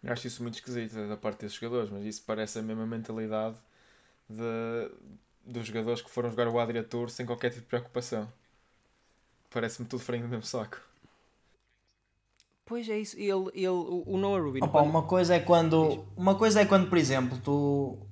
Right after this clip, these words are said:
Speaker 2: Diz, Pedro, diz.
Speaker 3: Ui. Ah, desculpa, desculpa. Opa, eh, uma coisa é quando, por exemplo, se, se dissessem assim, "Não vai haver fisioterapeutas"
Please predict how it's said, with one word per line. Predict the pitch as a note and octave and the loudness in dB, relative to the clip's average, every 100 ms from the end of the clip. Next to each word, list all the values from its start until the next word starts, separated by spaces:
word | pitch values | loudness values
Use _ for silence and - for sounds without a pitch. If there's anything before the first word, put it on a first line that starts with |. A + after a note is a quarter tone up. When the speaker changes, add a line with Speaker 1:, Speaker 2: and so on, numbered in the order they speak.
| - - - - - - - - - - - - - - - | -16 -16 -16 -18 -18 -16 -16 -16 -16 -16 -16 -16 -16 -14 -12
Speaker 2:
Diz, | E3 E3+ | -8 -8
Pedro, | C#3 C3 | -8 -8
diz. | D#3+ - - - - - - - - - - - - - - - - - | -10 -12 -14 -14 -14 -14 -14 -14 -14 -14 -14 -14 -14 -14 -14 -14 -12 -6
Speaker 3:
Ui. | D#3 - - - - - - | -6 -6 -12 -14 -14 -14 -4
Ah, | D3+ | 0
desculpa, | D3+ F3+ D3+ | 2 2 2
desculpa. | D3+ D3+ B2+ - - - - - | 0 0 -2 -8 -16 -16 -14 -8
Opa, | - D3+ B2+ - | 4 6 6 6
eh, | D3+ D3+ D3+ D3+ - - | 8 8 8 8 6 4
uma | F3+ | 4
coisa | F3+ A3+ G3 | 6 6 8
é | |
quando, | F#3 F3 | 6 4
por | D#3 | 4
exemplo, | D3 B2 A2+ - | 2 2 -2 -6
se, | - - - | -12 -12 -4
se | F3 | 0
dissessem | F#3+ G3 - E3 | 6 6 6 2
assim, | C#3+ B2 | 2 0
"Não | A#2+ D3 | 0 6
vai | D#3 | 8
haver | D#3+ | 8
fisioterapeutas" | D#3+ D3 C#3+ B2 B2+ D3+ - - | 6 4 6 4 2 0 -2 -10